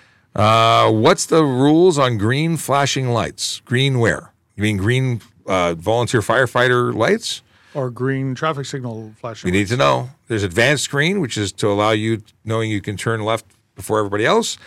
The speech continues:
Speaker 1: Advanced green, uh, or, or go straight, uh, on a, on a green. Uh, but I think you're talking about volunteer firefighter. We don't have that here in, uh, in Toronto, but in some jurisdictions, it is something that,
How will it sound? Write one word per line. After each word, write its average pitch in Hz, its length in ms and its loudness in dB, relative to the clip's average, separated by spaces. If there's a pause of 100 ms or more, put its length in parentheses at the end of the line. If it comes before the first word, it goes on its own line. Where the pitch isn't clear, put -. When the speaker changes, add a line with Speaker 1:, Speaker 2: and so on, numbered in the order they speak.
(340)
Speaker 1:
Advanced 101 380 -2
green, 208 320 -2
uh, 98 640 0
or, 92 180 0
or 87 200 -2
go 95 180 -2
straight, 101 280 -4 (100)
uh, 85 240 -8
on 98 160 -8
a, 95 120 -12
on 95 120 -10
a 98 60 -10
green. 92 300 -10 (420)
Uh, 82 280 -4
but 95 160 0
I 101 80 2
think 165 200 0
you're 127 100 0
talking 98 280 -2
about 87 140 -2
volunteer 87 380 -6
firefighter. 90 500 -2
We 95 120 -4
don't 139 180 -6
have 113 200 -4
that 98 160 -4
here 107 340 -4
in, 90 380 -10
uh, 82 240 -8
in 82 120 -10
Toronto, 123 460 -6 (260)
but 95 100 -4
in 92 80 -2
some 110 280 -4
jurisdictions, 98 720 -6
it 92 260 -8
is 92 340 -4
something 101 360 -8
that, 85 160 -6